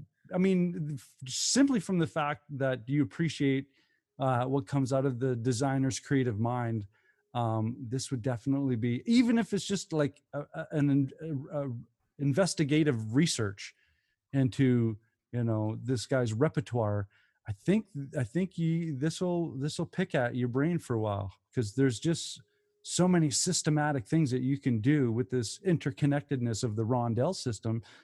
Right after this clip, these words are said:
and then how it applies to the sh-, the ships that you're trying to build in your shipyard. And of course, the end of game goals. I mean,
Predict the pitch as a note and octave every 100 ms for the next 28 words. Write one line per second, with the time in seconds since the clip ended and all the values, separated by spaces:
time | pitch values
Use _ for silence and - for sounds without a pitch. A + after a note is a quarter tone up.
0 | _ A#2+ A#2+ A#2+ A#2+ B2 B2+ - B2 B2
1 | A#2 - B2+ A#2+ A2+ - _ - A#2+ B2
2 | - B2 G#2 - C#3+ - C#3+ C#3+ C#3+ -
3 | A#2 A#2 A2 A#2+ G#2+ G#2 A#2 C3+ C#3+ B3+
4 | C#4 A2+ F#2+ F#2+ _ G#3 A3 G#3 C#3+ F#3+
5 | F#3+ - E3+ F3 E3+ B2 C#3+ E3+ D#3 E3
6 | E3+ C#3+ D3+ E3 D3+